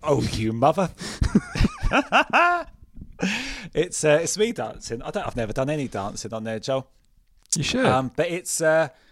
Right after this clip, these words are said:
Speaker 1: it's, it's growing. I, I've, I've been tip-, had a tip from the top about the future of TikTok, and it's, it's expanding. It's not just aimed
Speaker 2: Mm-hmm.
Speaker 1: at youngsters. And also,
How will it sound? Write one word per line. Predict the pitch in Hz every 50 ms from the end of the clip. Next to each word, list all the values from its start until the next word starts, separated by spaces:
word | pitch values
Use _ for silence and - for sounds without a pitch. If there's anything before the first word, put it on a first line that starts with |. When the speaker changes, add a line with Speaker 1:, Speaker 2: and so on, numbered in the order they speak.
| _ _ _ _ _ _ _ _ -
Speaker 1:
it's, | 160 170 - - -
it's | 180 175 -
growing. | - - 190 196 196 180 143 113 120
I, | 127 127 160 165
I've, | 147 135 -
I've | - 139 -
been | 160 151 131
tip-, | - - - - - 214 - - _ _
had | - 156 139 147
a | 160
tip | 151 - - 214 196 - -
from | - 170 185
the | 180
top | 170 - 185 160 147 151 -
about | 156 - 147 143 104 78 - -
the | 131
future | - - 165 165 - 156
of | 139
TikTok, | - - 151 - - - 107 107 - - - -
and | - 123 123 120 113 - 87 _ -
it's, | 131 127 - - -
it's | 143 139 139
expanding. | 143 139 135 - - - - 135 131 135 131 123 110 - 98 92 87
It's | - - -
not | - 127 123 -
just | - 127 113 101 - - -
aimed | 110 101 117 127
Speaker 2:
Mm-hmm. | 113
Speaker 1:
at | - - -
youngsters. | 123 113 123 - - 104 92 - -
And | - 170 226
also, | 277 269 - - 101 92 104 143